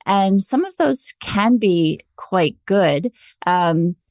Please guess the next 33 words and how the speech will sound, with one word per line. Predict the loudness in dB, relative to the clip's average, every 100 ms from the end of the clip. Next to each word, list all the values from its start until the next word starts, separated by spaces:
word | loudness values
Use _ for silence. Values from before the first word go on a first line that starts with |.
| _
provided | 0 0 2 0 0 0 2 0 0
they're, | 2 2 2 2 -2
they're | -2 0
not, | 2 0 -2 -4 -10 -8 -10 -12 _ _ _ _ _ -6
uh, | -2 0 -2 -10 -20 _ _
including | -8 -4 -2 -2 0 2 2
a, | -2 -2 -4 -6 -8
too | 0 2
many | 2 2 0
bells | -2 0 0 0
and | -2 -2
whistles. | -2 -2 0 0
So | 0 0 0 -2 -6 -12
you | -2
have | -2 -2
to | -4
keep | -4 -2
in | 0
mind | 0 0 -2
that | -4
for | -4 -6 -2
little | 0 0 -2
kids, | -2 -2 -2 -6 _ _ -20 -4
they | 0 2 2 0
have | 0 -2 -2
s-, | -6 -16 -12 -2
limited | 0 2 2 0 0
information | -2 -4 -2 -2 -2 -6
processing | -4 -4 -4 -6 -6 -4 -4
abilities. | -2 -2 0 0 -2 -2
So | 0 0
they're | 0 -4
still | -4 -2 -2 -4